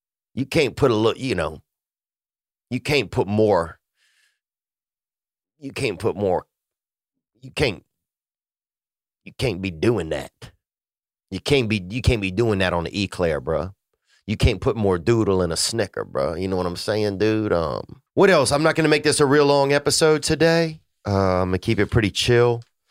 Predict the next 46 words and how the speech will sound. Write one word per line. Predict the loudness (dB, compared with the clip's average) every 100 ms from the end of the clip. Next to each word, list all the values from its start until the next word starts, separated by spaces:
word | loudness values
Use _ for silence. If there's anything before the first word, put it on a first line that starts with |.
| _ _ -2
Uh, | 0
I'm | 0
feeling | 0 2 2
a | 4
little | 4
under | 2 0
the |
weather. | 2 2 4
I | 2
got | 0
kinda | 0 -2
sick, | 0 0 0 0
actually, | -2 -2 0 2
in | 2
Lafayette. | 2 0 0 0 2 2
I | 0
got, | 0 -2 -2
that | -2
day | 0 0
I | 0
started | -2 -2 0
having | -2 -2
me | -4
a | -6
fever, | -4 -4 -2 -6 -8 _ -20 -20 -14 -10
and | -2
so | 2
I |
wasn't | 2 0 -2
feeling | 0 2 2
real | 2 0
well. | 0 0 -2 -6 -10 -6
And, | -2 0
um, | 0 -2 -2 -6 -10 -12 -18 _ _ _ _ _ _ _ -16 _
and | -4 0
here's | 0 2
another | 0 2
call, | 2 2
actually, | 0 -4
that | -6
came | -4 -4
in | -4
from | -6 -8
there. | -6 -8 -10 -18 -14
Let's | -12 -12
go. | -16